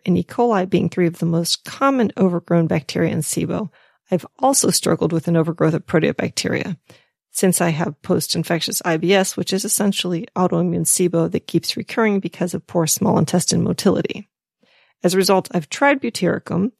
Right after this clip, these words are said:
Pendulum's Clostridium butyricum probiotic, and have found that it is very effective in firming up stool,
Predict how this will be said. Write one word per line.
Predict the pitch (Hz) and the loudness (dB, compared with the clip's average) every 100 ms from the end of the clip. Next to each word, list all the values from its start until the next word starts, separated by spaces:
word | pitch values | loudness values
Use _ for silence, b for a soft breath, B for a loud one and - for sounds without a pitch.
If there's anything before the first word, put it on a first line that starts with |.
| b b b | b b b
Pendulum's | 190 180 175 175 - | 0 2 4 0 -2
Clostridium | - 185 160 - 170 170 160 | 0 2 2 2 2 2 2
butyricum | 160 - 175 160 160 156 | 0 0 0 0 -2 -2
probiotic, | - - - - 185 - _ _ _ _ - | -4 -4 -4 -2 -6 -8 _ _ _ _ -2
and | 190 180 | 0 0
have | 226 214 | 0 0
found | - 190 180 | 2 0 0
that | 180 | 0
it | 180 | 0
is | 180 180 | 0 -2
very | - 220 214 | 0 2 2
effective | 196 170 - 175 | 2 -2 -2 0
in | 185 | 0
firming | - 175 180 | 2 2 2
up | 202 | 2
stool, | - - 175 165 170 | 0 -4 -2 -2 -4